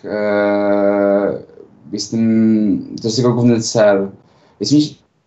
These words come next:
nie pamiętam, że w ogóle zacząłem ten dom z filmu, jakby, który akurat był zamieszkany, bo on niestety był wynajęty tego do filmu, ale no, zrobiło na mnie wrażenie i jest dostępny na niektórych festiwalach filmowych.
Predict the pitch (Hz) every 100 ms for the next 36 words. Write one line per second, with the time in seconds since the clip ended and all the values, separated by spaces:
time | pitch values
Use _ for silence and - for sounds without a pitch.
0 | _ _ _ _ - 123 147 165 151 143
1 | 147 139 135 135 143 107 107 104 98 110
2 | 98 101 - 98 104 101 101 101 - _
3 | 120 117 123 117 113 117 117 135 120 104
4 | 101 101 98 104 110 110 110 117 113 98
5 | 95 98 - 101 101 90 98 98 101 -
6 | - - _ 113 117 135 139 135 127 120
7 | 123 127 131 147 151 _ _ _ _ _
8 | _ _ _ 117 120 127 127 - 123 123
9 | 131 131 123 113 120 117 120 - 113 113
10 | 110 110 110 123 131 147 165